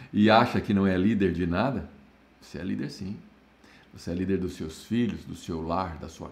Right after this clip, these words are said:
casa. Líder do seu, da edificação do seu lar. A Bíblia diz naquele capítulo quatorze que nós lemos que cabe à mulher edificar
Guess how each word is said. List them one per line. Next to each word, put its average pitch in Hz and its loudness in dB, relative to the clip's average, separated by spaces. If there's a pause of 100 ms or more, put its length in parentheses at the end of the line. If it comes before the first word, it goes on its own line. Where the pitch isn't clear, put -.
casa. 82 -8 (520)
Líder 92 2
do 85 -4
seu, 90 0 (380)
da 90 -2
edificação 104 0
do 85 -2
seu 82 -4
lar. 90 -2 (360)
A 85 -4
Bíblia 107 2
diz 107 -2
naquele 101 2
capítulo 101 -2
quatorze 90 0
que 104 -4
nós 87 -2
lemos 107 0
que - -6
cabe 120 0
à 117 2
mulher 107 0 (460)
edificar 107 -2